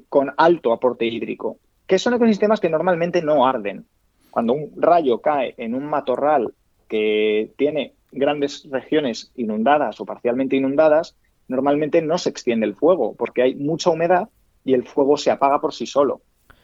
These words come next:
No, no se genera ese carácter pirófito en este tipo de ecosistemas. Cuando entra el eucalipto,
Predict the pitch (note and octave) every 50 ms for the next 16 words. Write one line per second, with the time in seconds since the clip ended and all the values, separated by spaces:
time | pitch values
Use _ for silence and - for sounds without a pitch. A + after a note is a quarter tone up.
0 | _ _ _ _ _ - - C3+ C#3+ D3 D3+ D3 D3 _ - - _ - D#3 D3
1 | D3+ D3+ D3+ - - F3+ D#3 - - C#3+ D3 D#3+ E3 D#3 C#3+ C3 - D3+ D3 -
2 | - D#3 C#3+ C3+ - - - - - C#3+ C#3+ C#3+ - - B2+ A#2 - A#2+ A#2 B2
3 | B2+ - - A2+ A2+ - A2 G#2+ A2+ A2+ - B2 G#2+ A#2+ A2 A#2 A2+ A2+ A2+ A#2+
4 | - A2+ - - C#3+ C#3 C3 G#2+ - - _ _ _ _ - - C3 C3 C#3+ D#3
5 | E3+ F3+ F#3+ F#3+ F#3+ F#3+ F3 - F3+ F#3 G3 G3+ - - - F#3+ F#3+